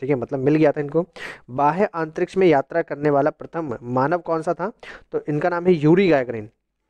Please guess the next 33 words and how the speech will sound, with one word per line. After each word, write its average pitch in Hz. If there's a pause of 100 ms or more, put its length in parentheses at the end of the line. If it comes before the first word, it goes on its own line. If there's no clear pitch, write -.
(420)
क्वेश्चन 156
नंबर 185
तिरसठ 165
कह 180
रहा 175
है, 175
भारतीय 143
संविधान 147
में 143 (120)
आपातकालीन 151
शक्तियाँ 156
ली 131
गई 170
हैं, 180 (320)
तो 147
देखिए 165
आपातकालीन 170
शक्तियाँ 170
ली 165
गई 165
हैं 180
जर्मनी 139
से। 208 (560)
क्वेश्चन 160
नंबर 190
चौसठ 180
है, 208
कैंसर, 160
अ, - (480)
कैंसर 135
कह 135
रहे 113
हैं, 113